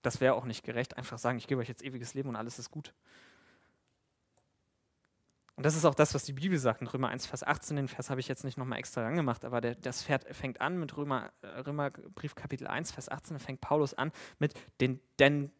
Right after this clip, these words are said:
Gottes Zorn wird vom Himmel her offenbart über alle Gottlosigkeit und Ungerechtigkeit der Menschen." Und wenn man sich dann überlegt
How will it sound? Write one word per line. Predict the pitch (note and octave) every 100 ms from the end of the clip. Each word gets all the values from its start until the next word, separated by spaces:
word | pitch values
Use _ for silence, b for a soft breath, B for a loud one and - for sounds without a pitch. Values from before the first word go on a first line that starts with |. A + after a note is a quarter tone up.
| -
Gottes | F#3+ - C4+ - -
Zorn | - D3 D#3+ D#3
wird | D3
vom | - C3+
Himmel | B2+ F#3 F3
her | D3 D#3
offenbart | - - C3+ B2 C3 D3
über | B2 A#2
alle | F3 A#3
Gottlosigkeit | E3 D#3 F#3+ F3 F3 E3+ - D3+ D#3 -
und | C3+
Ungerechtigkeit | D3 C#3+ C3+ B2 - C3+ - B2+ D3
der |
Menschen." | D3+ A#2+ G2+ - - B B B B B -
Und |
wenn | B2
man | B2+
sich | B2+ -
dann | F3+
überlegt | F#3 C#3+ C#3+ E3+ - -